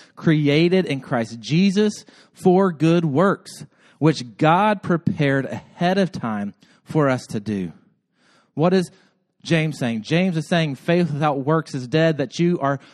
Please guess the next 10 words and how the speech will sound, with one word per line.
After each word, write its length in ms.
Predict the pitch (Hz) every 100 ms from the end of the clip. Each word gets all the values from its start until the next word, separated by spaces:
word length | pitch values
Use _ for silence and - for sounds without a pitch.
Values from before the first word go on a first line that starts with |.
| _ -
in 120 | 156
part 560 | - - 170 165 - 147
justified 800 | 123 170 - 165 - 139 131 117
by 140 | 113
your 120 | 110
works. 280 | 104 101 -
Paul 380 | - 190 196 185
is 120 | 151
saying 260 | 170 147 139
here, 420 | 202 202 143